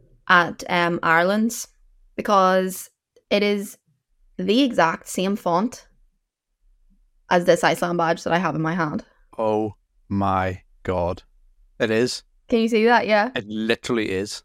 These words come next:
Speaker 1: It is the exact same font.
Speaker 2: I can actually see, all I can see is Iceland now when I look at it.
Speaker 1: Literally. What, what's Iceland's on the map? Up.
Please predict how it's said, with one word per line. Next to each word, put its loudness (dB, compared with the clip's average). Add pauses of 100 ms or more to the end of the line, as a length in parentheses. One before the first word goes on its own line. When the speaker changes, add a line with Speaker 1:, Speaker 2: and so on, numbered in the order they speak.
Speaker 1:
It 0
is 0
the -2
exact 0
same -2
font. -2 (1500)
Speaker 2:
I 4
can 4
actually 2
see, -2
all 6
I 4
can 0
see -2
is 0
Iceland -2
now 2
when 0
I 0
look -2
at 2
it. 0 (400)
Speaker 1:
Literally. 0 (760)
What, 6
what's 2
Iceland's 2 (360)
on -4
the -2
map? -2 (1000)
Up. -2